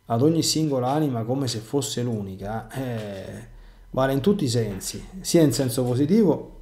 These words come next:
sia in senso negativo. Io devo pensare che anche i miei peccati personali hanno ucciso Gesù, eh, l'hanno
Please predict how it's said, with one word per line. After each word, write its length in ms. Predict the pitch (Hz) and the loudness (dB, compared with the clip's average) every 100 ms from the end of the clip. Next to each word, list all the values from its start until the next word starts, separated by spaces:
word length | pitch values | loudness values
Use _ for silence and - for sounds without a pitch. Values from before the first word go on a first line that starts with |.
| - | -12
sia 340 | - - 113 | -10 -6 -6
in 80 | 104 | -6
senso 380 | - 104 - 104 | -8 -8 -10 -10
negativo. 560 | 104 104 143 156 - - - _ - - - _ _ _ - - - - _ _ _ _ - | -8 -2 0 0 -4 -18 -20 _ -20 -20 -20 _ _ _ -20 -20 -20 -20 _ _ _ _ -10
Io 100 | 135 | 0
devo 180 | 139 135 | 4 4
pensare 420 | 123 117 123 117 | 2 -2 -2 0
che 260 | 113 110 - - - | 0 -4 -10 -20 -4
anche 380 | 151 165 165 120 | 0 0 0 -2
i 340 | 120 135 127 | 0 -4 -2
miei 720 | 139 135 - 180 196 165 143 117 | -2 -2 2 6 8 8 6 2
peccati 520 | 113 - 156 151 120 | -4 0 0 0 -2
personali 1000 | 117 185 180 - 175 151 156 180 123 110 | 6 6 6 2 2 2 0 0 0 -4
hanno 220 | 104 101 | -4 -6
ucciso 480 | 101 - 120 110 101 | -6 -6 -4 -6 -8
Gesù, 280 | 98 98 101 - - - - - _ _ - - _ _ _ _ | -10 -12 -12 -16 -20 -20 -20 -20 _ _ -20 -20 _ _ _ _
eh, 400 | 120 123 113 113 | -8 -6 -4 0
l'hanno 340 | 123 117 117 | 2 2 2